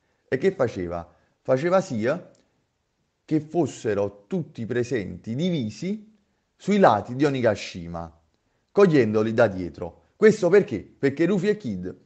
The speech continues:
avrebbero fatto da diversivo attaccando direttamente dall'entrata principale. Nel capitolo novecentonovantasei, mentre imperversa la guerra, vediamo Lo al secondo piano sotterraneo di Onigashima.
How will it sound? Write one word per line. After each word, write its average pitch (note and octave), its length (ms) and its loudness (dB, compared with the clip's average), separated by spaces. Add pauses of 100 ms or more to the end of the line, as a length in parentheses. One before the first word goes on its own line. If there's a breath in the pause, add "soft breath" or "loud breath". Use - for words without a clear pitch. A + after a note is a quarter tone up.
(140)
avrebbero D#3 460 4
fatto G2+ 680 -4
da C#3 140 2
diversivo B2+ 880 0
attaccando A2+ 600 0
direttamente B2 1000 0
dall'entrata C3 560 2
principale. F#2+ 640 -10 (360)
Nel C3 140 -2
capitolo F#3+ 380 6
novecentonovantasei, C3+ 1400 -2 (380)
mentre C3+ 760 -2
imperversa A#2 1120 -4
la C3 140 0
guerra, C#3+ 680 -4 (200)
vediamo F#3+ 480 2
Lo D#3+ 340 0 (1080)
al A2+ 180 -6
secondo C3 520 -4
piano B2 280 0
sotterraneo A2+ 640 -4
di G#2+ 80 -6
Onigashima. F#2+ 720 -6